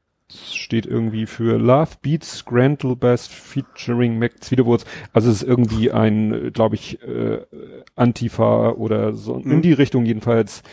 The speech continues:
Speaker 1: Twitter-Account.
Speaker 2: Ja.
Speaker 1: Und der hatte geschrieben, die komplette A-F-D-Fraktion in Bremen verlässt zur Schweigeminute für den von einem Neonazi ermordeten Walter Lübcke den Sitzungssaal.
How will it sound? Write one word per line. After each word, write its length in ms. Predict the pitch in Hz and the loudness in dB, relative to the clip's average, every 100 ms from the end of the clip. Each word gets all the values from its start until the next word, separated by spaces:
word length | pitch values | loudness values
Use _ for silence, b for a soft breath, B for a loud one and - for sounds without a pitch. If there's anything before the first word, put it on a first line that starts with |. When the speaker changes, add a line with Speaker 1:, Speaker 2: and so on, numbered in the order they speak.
| B - | B -8
Speaker 1:
Twitter-Account. 800 | - 147 170 151 - 165 220 - _ _ - | 0 2 2 0 -2 0 0 -4 _ _ -6
Speaker 2:
Ja. 260 | 107 120 147 b b - | -2 -2 -6 b b -2
Speaker 1:
Und 220 | 131 113 | -2 2
der 280 | 123 180 160 | 4 4 2
hatte 480 | 175 180 175 170 160 | 0 2 2 2 0
geschrieben, 640 | 156 - - 160 156 147 | -8 -10 -8 -4 -2 -2
die 100 | 131 | -4
komplette 640 | - 139 - 147 185 190 - | -2 -2 2 2 2 2 2
A-F-D-Fraktion 920 | 139 139 - 190 - 127 - 135 135 | 2 2 -2 -2 -4 -8 -4 -2 0
in 140 | 127 | 0
Bremen 380 | 117 127 165 180 | 0 2 2 0
verlässt 400 | - 131 151 - | -2 -2 -2 -4
zur 120 | - | -4
Schweigeminute 720 | 131 123 135 180 175 170 170 165 | -4 2 2 2 2 0 0 -4
für 140 | - | -4
den 280 | 110 139 175 | 0 0 2
von 160 | 151 135 | -2 -2
einem 160 | 120 | -2
Neonazi 580 | 117 165 160 147 143 151 | 0 0 2 0 0 -2
ermordeten 540 | 131 131 143 131 123 120 | -2 0 0 0 -2 0
Walter 240 | 120 117 | 2 2
Lübcke 340 | 139 - 147 | 0 0 -2
den 160 | 135 135 | 0 0
Sitzungssaal. 640 | 120 - 104 - 95 82 | 0 -2 -8 -8 -10 -10